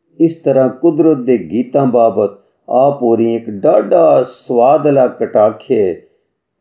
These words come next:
ਕਰਦੇ ਹਨ। ਕਿਆ ਤੁਹਾਡੀ ਤਬੀਅਤ ਕਵਿਤਾ ਵੱਲ ਜਾਂਦੀ ਹੈ ਤੇ ਤੁਸੀਂ ਲੋਕਾਂ ਦੇ ਵਿਉਪਾਰੀ ਧੰਦਿਆਂ ਥੀ ਬੇਜ਼ਾਰ ਹੋ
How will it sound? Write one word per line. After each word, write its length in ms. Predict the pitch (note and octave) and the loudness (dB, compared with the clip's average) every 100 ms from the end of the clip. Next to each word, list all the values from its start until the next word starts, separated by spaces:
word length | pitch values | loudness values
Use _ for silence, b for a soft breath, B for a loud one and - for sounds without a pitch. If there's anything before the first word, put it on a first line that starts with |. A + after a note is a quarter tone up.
| - | -6
ਕਰਦੇ 340 | G2+ E2+ F2+ | -4 -4 -8
ਹਨ। 180 | D#2+ - _ _ _ _ _ _ - | -10 -18 _ _ _ _ _ _ -2
ਕਿਆ 220 | E3+ F3 | 0 2
ਤੁਹਾਡੀ 400 | - A#2+ A#2+ C3 | 0 0 0 -2
ਤਬੀਅਤ 540 | - B2+ A2 C#3+ D3 | -2 -4 0 0 -2
ਕਵਿਤਾ 480 | - A2+ A#2+ - C#3+ | -4 -4 -4 -2 0
ਵੱਲ 200 | C3+ B2+ | 0 -2
ਜਾਂਦੀ 520 | G#2+ A2+ B2+ D#3+ D#3 C3+ | -2 -2 0 0 -2 -4
ਹੈ 140 | - - _ _ _ _ _ - | -14 -18 _ _ _ _ _ -6
ਤੇ 80 | |
ਤੁਸੀਂ 440 | D3 - F3 F#3+ D#3+ | -4 -2 -2 2 2
ਲੋਕਾਂ 460 | C#3+ D3 - D#3+ | 4 2 0 0
ਦੇ 140 | D3+ C#3+ | 2 0
ਵਿਉਪਾਰੀ 680 | A2 B2 A#2 B2 B2 C#3+ C#3 | 2 0 2 2 2 2 0
ਧੰਦਿਆਂ 500 | - G#2+ G2 C3 C#3+ | -4 -4 -2 -2 -2
ਥੀ 200 | C#3 B2 | -2 -4
ਬੇਜ਼ਾਰ 680 | E2+ G#2 F2 A#2+ C#3 E3+ | -2 -2 0 2 4 4
ਹੋ 320 | C#3+ A2 G2 | 4 2 -2